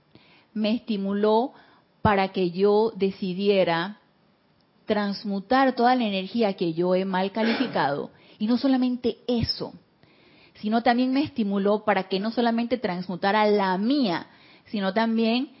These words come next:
me sintiera estimulada para transmutar lo que está a mi alrededor y quien lo requiriera. Llámese persona, sitio, lugar, cosa.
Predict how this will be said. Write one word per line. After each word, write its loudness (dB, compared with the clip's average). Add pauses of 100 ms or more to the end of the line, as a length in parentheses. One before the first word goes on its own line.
(280)
me -4
sintiera 2
estimulada 2
para 2
transmutar -4 (420)
lo 0
que -2
está -2
a -2
mi 0
alrededor 2 (260)
y -4
quien -4
lo 0
requiriera. -6 (1000)
Llámese -4
persona, -6 (140)
sitio, -6
lugar, -4
cosa. -6